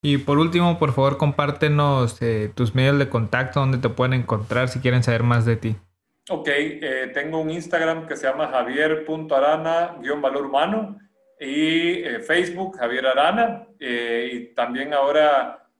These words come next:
Speaker 2: en el podcast Conversaciones Nobles junto con mi, eh, colega José Bolaños. También tengo LinkedIn con el mismo nombre, Javier Arana.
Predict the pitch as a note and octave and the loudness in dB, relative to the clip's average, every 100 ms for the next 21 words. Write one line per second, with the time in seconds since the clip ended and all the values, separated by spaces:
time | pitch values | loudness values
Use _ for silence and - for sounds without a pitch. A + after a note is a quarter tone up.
0 | _ B2 B2+ - D#3 - D#3 - D3 C3 | _ -14 -12 -6 -6 -2 -4 -4 -6 -6
1 | - A2 C#3+ C#3+ B2+ D#3 D3+ D3+ - - | -8 -10 -8 -8 -2 -2 0 -4 -8 -18
2 | A#2+ - A#2 A#2 A2 G#2 G2+ G2 _ _ | -20 -18 -18 -16 -14 -12 -12 -14 _ _
3 | _ _ G#2+ - A#2 C3+ C#3 C3 G#2+ - | _ _ -20 -10 -4 0 2 2 0 -6
4 | B2 A#2+ D3 D3+ - - _ _ _ - | -8 -2 -2 -2 -10 -16 _ _ _ -6
5 | C3+ D3 D#3 D3+ C#3+ G#3+ G#3+ E3+ D#3 - | -4 -2 -4 -4 -2 -2 0 -2 -4 -10
6 | B2 B2+ C#3+ C#3+ F3 G#3 C3+ A#2+ C3 B2+ | -10 -10 -10 -4 -4 -2 -4 -4 -2 -2
7 | C#3+ - | -2 -4